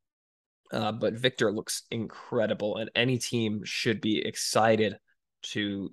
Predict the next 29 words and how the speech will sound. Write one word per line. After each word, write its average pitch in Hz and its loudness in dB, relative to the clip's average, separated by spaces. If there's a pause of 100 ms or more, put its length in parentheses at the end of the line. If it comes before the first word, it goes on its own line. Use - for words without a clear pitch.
(360)
get - -2
the - -12
first 107 -2
overall 101 -2
pick. 107 -2
Uh, 120 4
he's 170 0 (240)
rated 196 8
as 131 6
the 117 -4
best 123 4
prospect 113 2
since 120 -2
LeBron 110 2
by 104 2
some, 110 2
and 110 0
some 202 4
say 165 4
that 143 2
he's 131 0
the 117 -4
best 113 2
prospect 110 0
in 104 -4
N 107 -2
B 104 -2
A 92 -6
history. 120 2